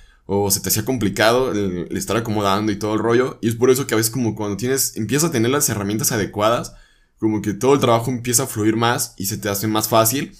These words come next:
y es una forma como de, de romper ese, esa fricción o ese roce que tienes con lo, con tu trabajo,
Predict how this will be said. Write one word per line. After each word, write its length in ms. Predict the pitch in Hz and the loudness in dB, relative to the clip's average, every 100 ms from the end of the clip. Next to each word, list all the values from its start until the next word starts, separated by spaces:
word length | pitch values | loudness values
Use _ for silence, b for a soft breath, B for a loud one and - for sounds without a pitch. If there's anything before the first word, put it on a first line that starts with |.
| b b b b b | b b b b b
y 100 | 107 | -2
es 80 | 110 | 2
una 160 | 139 131 | 4 4
forma 260 | 135 143 | 4 2
como 180 | 123 117 | 2 2
de, 400 | 107 104 104 90 | 2 2 0 -2
de 120 | 107 117 | -2 0
romper 380 | 110 113 117 | 2 2 2
ese, 560 | 123 151 139 120 101 - | 2 4 6 6 4 -2
esa 180 | 107 143 | -2 0
fricción 440 | 135 117 - 127 131 | 0 0 2 2 2
o 60 | |
ese 160 | 120 131 | 2 2
roce 340 | 127 127 147 117 | 4 4 2 0
que 80 | |
tienes 520 | 110 113 120 147 - _ | -4 -2 -2 -4 -8 _
con 160 | 107 101 | -4 -2
lo, 500 | 98 101 98 95 98 | 0 0 0 -2 -4
con 140 | 104 | -8
tu 80 | 98 | -4
trabajo, 600 | 107 107 113 123 170 | -2 4 4 4 -2